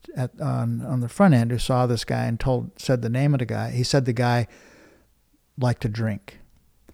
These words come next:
So I walk up to, uh, um, Balboa Boulevard in San Diego, and I'm just getting ready to turn around, and I, and I look and I see,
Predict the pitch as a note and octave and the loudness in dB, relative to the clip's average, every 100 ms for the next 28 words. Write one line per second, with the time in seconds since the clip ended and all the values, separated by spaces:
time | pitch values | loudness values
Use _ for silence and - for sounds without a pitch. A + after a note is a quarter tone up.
0 | _ _ _ _ _ - B2+ B2+ C3+ C#3 | _ _ _ _ _ 0 2 2 0 -2
1 | B2+ C3 C#3+ - D3 - - C#3 C3 A#2+ | 0 2 2 2 0 0 2 4 6 4
2 | B2 A2+ A2+ A2+ D#3 C4+ B2 A2 G#2+ A#2+ | 2 -2 -2 -4 -6 -6 -4 -4 -2 0
3 | A#2+ A2+ B2 G#2+ A#2 A2+ - _ B3 F3+ | 2 2 2 2 -2 -6 -12 _ -14 -6
4 | A#2+ C3 A2+ A2 G#2+ A#2+ B2+ A2+ - B2 | 0 2 2 -2 -2 -4 -4 -4 -4 -4
5 | A#2 A#2 G#2+ G#2+ A2 B2+ - - - _ | -4 -6 -6 -8 -8 -8 -12 -20 -20 _
6 | C3 B2+ B2 D3+ G#3+ - G3 E3+ D3+ C3+ | 0 2 2 2 0 2 2 4 4 4
7 | - D3+ C#3 C3 C3+ B2+ A#2 A#2 A#2+ C3 | 4 4 6 4 4 4 2 0 -2 -2
8 | B2 A#2+ C#3 C#3 C3 A#2 A2+ - D3 C#3 | -2 2 2 2 2 0 -2 0 4 6
9 | C3 | 4